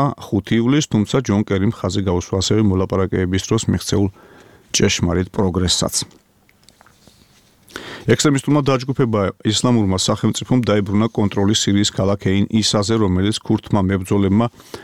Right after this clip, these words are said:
ორი კვირის წინ დაიკავეს. ამის შესახებ ინფორმაციას ბრიტანეთში მოქმედი ადამიანის უფლებათა ობსერვატორია ავრცელებს.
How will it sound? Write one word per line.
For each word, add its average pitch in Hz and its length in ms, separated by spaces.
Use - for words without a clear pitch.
ორი 110 260
კვირის 98 300
წინ 107 180
დაიკავეს. 95 500
ამის 101 240
შესახებ 104 340
ინფორმაციას 101 640
ბრიტანეთში 98 540
მოქმედი 104 400
ადამიანის 92 500
უფლებათა 98 440
ობსერვატორია 95 960
ავრცელებს. 98 640